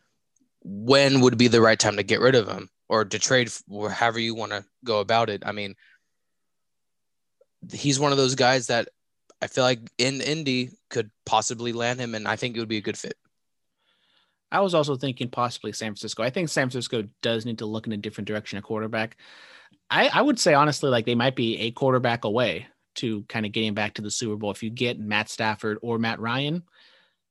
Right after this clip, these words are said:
Speaker 2: I think that would be a, a positive upgrade, even though they might be a rental for two to three years.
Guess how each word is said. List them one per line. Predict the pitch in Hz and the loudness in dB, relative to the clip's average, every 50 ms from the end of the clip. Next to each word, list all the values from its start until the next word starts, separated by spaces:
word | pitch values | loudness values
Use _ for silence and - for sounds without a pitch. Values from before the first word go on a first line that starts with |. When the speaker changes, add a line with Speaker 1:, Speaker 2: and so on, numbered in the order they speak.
| _ _ _ - | _ _ _ -10
Speaker 2:
I | - 95 107 120 | -8 -8 -8 -8
think | 127 139 123 | -8 -8 -6
that | 127 120 123 | -4 -4 -4
would | 123 123 | -6 -6
be | 127 123 117 113 | -8 -6 -6 -4
a, | 110 110 110 117 131 | -4 -4 -6 -6 -8
a | - | -12
positive | - - - 117 120 123 127 131 127 131 | -12 -6 -4 -4 -2 -2 -2 -4 -4 -4
upgrade, | 131 127 - - 104 90 - - | -4 -4 -4 -4 -4 -4 -4 -6
even | 135 120 113 120 113 | -6 -6 -4 -4 -4
though | 113 | -4
they | 113 113 110 | -2 -2 0
might | 110 110 110 - | 0 -2 -2 -2
be | 123 117 | -2 -2
a | 110 | -2
rental | 104 117 113 107 - 107 98 | -2 -2 -4 -4 -6 -8 -10
for | - - 95 92 | -10 -10 -12 -12
two | 92 - - 117 104 | -12 -10 -10 -10 -10
to | 107 | -10
three | - 110 107 98 | -8 -8 -6 -6
years. | 92 73 62 57 - - - | -6 -8 -10 -12 -14 -14 -16